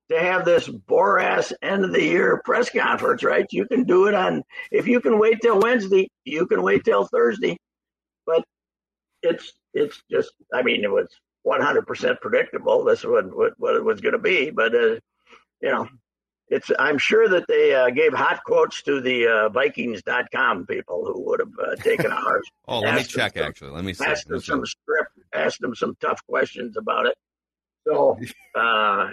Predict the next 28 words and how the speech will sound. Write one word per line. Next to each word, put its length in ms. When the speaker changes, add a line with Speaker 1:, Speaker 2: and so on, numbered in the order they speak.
Speaker 1:
it, 180
it 260
is 220
funny, 360
but 140
it 100
is 200
also 440
funny 540
that, 140
and 180
that 120
somebody 340
said 220
this 220
in 80
my 120
Twitter 320
account, 340
which 180
I 60
appreciated. 720
Somebody 420
said, 400
"You've 400
trashed 800
this 200
guy 320